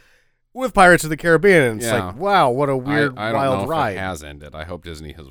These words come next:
Speaker 2: walked away. Actually, fuck Disney. Go ahead and have John Depp. You guys can, you guys can hang out. You get Tom Cruise is in there too.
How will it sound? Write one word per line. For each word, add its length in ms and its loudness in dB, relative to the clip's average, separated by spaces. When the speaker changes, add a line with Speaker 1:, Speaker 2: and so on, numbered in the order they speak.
Speaker 2:
walked 260 -18
away. 180 -16
Actually, 240 -2
fuck 220 -6
Disney. 340 -16
Go 140 0
ahead 160 0
and 100 -8
have 200 -10
John 200 -10
Depp. 180 -18
You 120 -16
guys 200 -6
can, 360 -14
you 100 -16
guys 160 -10
can 120 -18
hang 180 -14
out. 120 -14
You 200 -6
get 240 -6
Tom 180 2
Cruise 260 0
is 140 -12
in 80 -16
there 140 -18
too. 240 -20